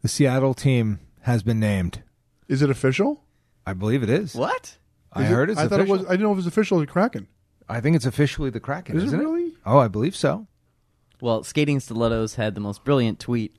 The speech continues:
Speaker 3: on this, if
Speaker 1: What?
Speaker 3: it is true, that she wants on the marketing team because the ideas are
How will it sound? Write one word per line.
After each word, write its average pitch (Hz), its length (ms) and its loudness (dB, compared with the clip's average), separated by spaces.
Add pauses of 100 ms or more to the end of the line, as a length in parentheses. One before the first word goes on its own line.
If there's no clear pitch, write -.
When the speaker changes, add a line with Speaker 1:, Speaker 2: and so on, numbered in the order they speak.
Speaker 3:
on 95 200 2
this, 85 420 -8 (140)
if 113 120 -8
Speaker 1:
What? 123 120 2
Speaker 3:
it - 20 6
is 165 160 4
true, 92 460 -2 (320)
that 107 120 0
she 127 120 0
wants 120 280 2
on 113 180 2
the 104 60 0
marketing 104 440 0
team 90 240 -10
because 90 520 -10 (360)
the 110 140 0
ideas 127 720 2 (260)
are 123 180 -8